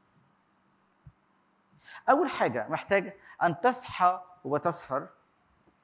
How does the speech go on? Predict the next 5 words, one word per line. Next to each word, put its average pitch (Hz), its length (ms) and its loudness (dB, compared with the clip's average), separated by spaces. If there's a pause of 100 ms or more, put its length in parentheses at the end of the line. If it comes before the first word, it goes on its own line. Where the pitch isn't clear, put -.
(1200)
تجاه 180 340 2
إبليس. - 600 -2 (2250)
دي 160 100 4
الآية 208 200 2
المشهورة، 160 540 -4